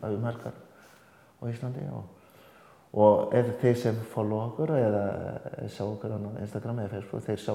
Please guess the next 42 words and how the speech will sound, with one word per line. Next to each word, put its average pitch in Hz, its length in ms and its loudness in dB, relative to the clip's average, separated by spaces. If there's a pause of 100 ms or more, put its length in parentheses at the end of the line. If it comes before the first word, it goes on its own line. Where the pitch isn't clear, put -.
hvar 101 240 -4
við 98 180 -4 (120)
er, 101 140 -8 (200)
verðum 107 320 -8
alltaf. 127 280 -14 (400)
Ég 104 80 -4
held 110 240 -8
að 110 200 -8 (160)
bara 110 220 -4 (160)
þetta 113 260 -8
sé 110 220 -4 (380)
aðeins 110 320 -4
nýtt 123 300 -4
á 131 80 2
Íslandi 131 460 -2
vegna 120 240 -6
þess 120 140 -6
að, 117 80 -8 (1080)
þú 127 100 2
veist, 120 160 0
jú, 135 180 10
matarvagnar 131 760 4
eru 131 120 2
að 127 60 -6
koma, 135 240 0 (600)
en 110 140 -4
það 135 100 4
er - 100 4
bara 120 120 4
matur, 123 380 0
það 110 80 2
er 113 100 4
engin 113 140 -2
skemmtun 123 360 -2
í 92 60 -6
kringum 95 220 -6
það. - 160 -12 (840)
Og 107 80 -6
það 135 180 12
er 127 120 10
eitthvað 120 220 4
sem 120 100 6